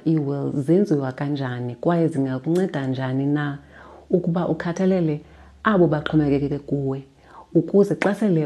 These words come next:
ungekho bangalambathi, bangaphaci. Ke bethuna, siyayazi into okokubana ikhona ingcingane ekhe ifike ethi, "Heyi, andinamali mna, andisosinana,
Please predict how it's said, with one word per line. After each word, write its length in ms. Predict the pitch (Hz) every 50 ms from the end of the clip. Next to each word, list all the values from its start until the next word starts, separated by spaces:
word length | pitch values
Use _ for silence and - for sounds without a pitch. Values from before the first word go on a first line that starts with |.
| - -
ungekho 760 | - 160 156 151 135 123 120 120 127 135 131 - - 143 135 - - - _ -
bangalambathi, 960 | 156 170 180 170 143 139 139 131 131 131 120 127 139 147 143 131 - - -
bangaphaci. 1000 | 131 147 147 156 151 135 120 - - - 131 117 107 107 104 - - 127 131 131 - _ _ _ _ _ _ _ _ _ - - - - _ _ _ - - - - - _ _ _ -
Ke 160 | 226 226 233
bethuna, 720 | 214 240 240 233 - - - 233 233 233 233 220 214 214 - - - - - -
siyayazi 760 | - - - 185 180 175 170 170 170 180 185 202 208 170 165
into 260 | - - 160 156 156
okokubana 680 | 156 160 165 160 165 165 160 156 156 165 160 156 160 160 - -
ikhona 400 | 240 240 233 - 285 262 208 196
ingcingane 680 | 190 185 156 147 151 147 135 127 127 147 156 - -
ekhe 200 | 147 147 - 175
ifike 560 | 151 - - - 160 156 156 151 - 165 - -
ethi, 480 | - 151 147 147 - - - 151 147 147 - - _ _ - - - -
"Heyi, 320 | _ - 208 240 220 - 117
andinamali 840 | - 139 131 123 127 120 131 151 156 139 131 131 127 123 127 131 135
mna, 280 | 135 131 127 127 -
andisosinana, 1080 | - 135 127 120 - - - 156 151 143 - - 135 127 123 117 113 110 110 110 107